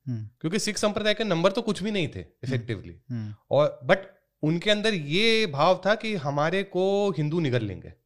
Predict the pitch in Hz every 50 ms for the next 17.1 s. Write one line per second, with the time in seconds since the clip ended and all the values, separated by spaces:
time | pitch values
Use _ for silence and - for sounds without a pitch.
0 | _ _ _ _ _ _ _ _ _ - 135 127 113 110 143 143 151 160 151 139
1 | 147 139 131 151 175 165 - - 110 101 - 101 95 - - - 95 - - _
2 | - - - _ _ _ _ - - _ - 117 120 120 - 135 139 135 - -
3 | 131 117 113 - 131 131 127 123 117 117 110 110 110 104 101 95 95 95 - 117
4 | 156 175 - - 107 104 - 117 120 113 - 139 139 139 131 123 117 110 120 113
5 | 107 101 101 92 92 92 - - 90 - _ - - - - - - - - _
6 | _ _ _ _ - 127 117 110 107 104 - _ _ 131 147 165 190 214 226 311
7 | 320 - - 139 131 131 151 170 165 156 147 156 185 214 - 240 240 180 123 120
8 | 127 151 156 190 190 175 139 110 92 90 85 85 - - _ - 123 - - 185
9 | 190 196 170 170 180 185 196 208 - - 160 143 135 120 113 110 107 101 104 104
10 | 107 117 135 143 135 139 156 160 151 156 156 156 160 170 160 170 151 147 - 190
11 | 240 - _ _ _ _ _ _ _ _ _ _ _ _ _ _ _ _ _ _
12 | 113 117 127 127 123 123 123 131 127 131 131 127 - 120 123 123 - 110 120 123
13 | 123 123 117 113 113 110 107 110 107 - 117 104 101 104 107 110 143 151 165 175
14 | - 101 175 165 156 156 156 151 151 151 147 165 156 151 147 151 139 135 151 170
15 | 196 196 180 202 202 214 214 190 214 202 180 151 160 175 170 214 214 202 196 190
16 | 185 175 170 - 143 139 147 143 - 165 160 156 156 151 135 127 117 110 107 107
17 | 104